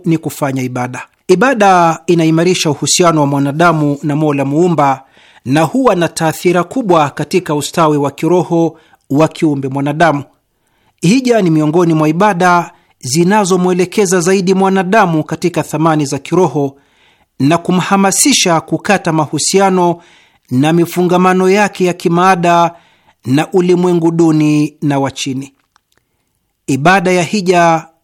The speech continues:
inamweka mwanadamu katika mabadiliko makubwa ya kiroho, lakini mabadiliko hayo ya ndani ya nafsi na kujitenga na umimi, mapambo ya dunia na kadhalika, hayafanyiki katika hali ya kujitenga.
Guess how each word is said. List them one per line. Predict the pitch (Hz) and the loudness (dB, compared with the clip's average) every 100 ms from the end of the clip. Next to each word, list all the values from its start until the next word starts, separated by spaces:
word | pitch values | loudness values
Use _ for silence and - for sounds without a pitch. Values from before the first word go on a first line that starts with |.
| _ | _
inamweka | 165 160 165 180 185 175 | -2 0 2 0 0 -2
mwanadamu | 165 160 165 196 180 | -2 -2 2 0 0
katika | 170 165 175 165 | -4 -4 -4 -2
mabadiliko | 156 147 147 165 165 156 | -2 -2 -2 -2 -2 -2
makubwa | 147 - 160 147 | -4 -4 -4 -2
ya | 143 | -4
kiroho, | - 160 160 143 135 _ _ _ _ _ _ | -4 -2 0 -2 -8 _ _ _ _ _ _
lakini | - - 180 165 | -14 -2 0 2
mabadiliko | 156 156 151 156 - 143 | 0 0 0 -2 -2 -6
hayo | - 185 170 | 0 0 2
ya | 160 | 2
ndani | 156 170 160 | 2 2 2
ya | 151 | 0
nafsi | 151 185 180 165 160 151 147 _ _ _ _ | 0 0 -2 -2 0 0 -6 _ _ _ _
na | 120 143 | -2 0
kujitenga | 160 170 160 165 170 214 185 170 | 0 -2 -2 -2 0 0 0 0
na | 170 170 | 0 0
umimi, | 185 190 254 226 214 196 - _ _ _ | 0 2 2 2 0 -2 -8 _ _ _
mapambo | 226 151 202 208 202 180 | 0 0 0 0 2 2
ya | 170 | 0
dunia | 165 175 208 202 185 185 | 0 0 2 2 2 0
na | 165 | -4
kadhalika, | 165 165 165 185 170 165 143 139 - _ _ _ | -2 -2 0 0 0 -2 -2 -4 -8 _ _ _
hayafanyiki | - - 170 180 196 196 233 180 | -10 -2 0 0 0 0 0 -2
katika | 170 160 175 156 | -4 -4 -4 -4
hali | - 165 151 | -2 -2 0
ya | 143 | -4
kujitenga. | 139 139 131 139 123 123 | -6 -8 -6 -6 -8 -10